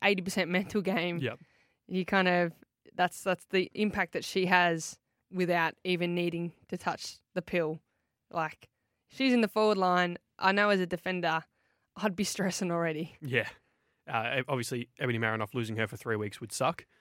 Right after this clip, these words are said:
Speaker 2: But
Speaker 1: Fingers crossed it's not
Speaker 2: we are,
Speaker 1: three weeks.
Speaker 2: fingers are well and truly crossed.
Speaker 1: And toes. And anything else that can cross.
Speaker 2: We won't find out until Thursday night, though, unfortunately. Um,
Speaker 1: But what about yourself? Premier runner-up?
Speaker 2: I've got North winning it, and I've got, uh, Carlton runner-up. And that's not a Carlton bias thing. I, I genuinely think that those are the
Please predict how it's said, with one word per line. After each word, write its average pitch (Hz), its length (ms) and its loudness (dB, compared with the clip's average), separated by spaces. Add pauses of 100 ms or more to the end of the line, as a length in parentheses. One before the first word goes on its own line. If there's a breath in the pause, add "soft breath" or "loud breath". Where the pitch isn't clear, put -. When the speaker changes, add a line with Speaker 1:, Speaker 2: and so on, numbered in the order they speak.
(380)
Speaker 2:
But 107 180 -2
Speaker 1:
Fingers 247 280 2
crossed 214 260 -4
it's 190 140 -8
not 196 120 2
Speaker 2:
we - 60 0
are, - 20 -2
Speaker 1:
three 185 200 0
weeks. 233 320 -2
Speaker 2:
fingers 131 260 -4
are 113 160 -4
well 117 320 -2
and 113 100 -4
truly 107 220 -16
crossed. - 260 -20
Speaker 1:
And 180 160 -6
toes. 180 380 -6 (580)
And 175 120 -10
anything 165 320 -6
else 170 180 -10
that 202 140 -12
can 180 100 -12
cross. 196 360 -14 (120)
Speaker 2:
We 127 80 -8
won't 117 240 -4
find 117 220 -8
out 113 160 -2
until 107 160 -8
Thursday 110 340 -6
night, 104 220 -10
though, 107 140 -10
unfortunately. 131 580 -12
Um, 113 400 -4 (160)
Speaker 1:
But 170 60 -10
what 170 100 0
about 170 160 -2
yourself? 196 400 0
Premier 190 280 -2
runner-up? 190 320 0 (220)
Speaker 2:
I've 135 140 0
got 135 160 0
North 143 260 0
winning 147 220 0
it, 208 180 -2
and 135 140 0
I've 120 80 -4
got, 120 220 0 (100)
uh, 117 200 0
Carlton 110 300 0
runner-up. 107 360 0 (200)
And 120 160 -2
that's 123 160 0
not 127 140 2
a 110 40 -2
Carlton 110 280 0
bias 104 220 -4
thing. 113 120 -8
I, 113 220 -2
I 117 60 -4
genuinely 110 420 -4
think 107 360 -12
that 110 220 -8
those 113 260 -10
are 110 40 -8
the 101 120 -12